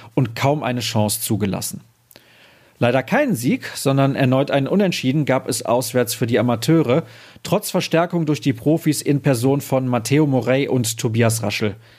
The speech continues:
Zwei zu zwei hieß es am Ende beim V F B Homberg.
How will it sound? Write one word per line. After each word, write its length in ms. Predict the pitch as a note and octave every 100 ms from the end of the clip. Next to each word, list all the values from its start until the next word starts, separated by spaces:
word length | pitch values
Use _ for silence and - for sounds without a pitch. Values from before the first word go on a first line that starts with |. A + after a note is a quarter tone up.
| - - - -
Zwei 240 | - C3
zu 140 | -
zwei 280 | D#3 - G#3
hieß 200 | D#3+ D3+
es 80 | C3
am 160 | C3+ A#2
Ende 180 | E3+
beim 180 | C#3 C3+
V 180 | A#2+ C3
F 80 | A2+
B 120 | B2
Homberg. 560 | C3 G#3 G#3+ G#3 -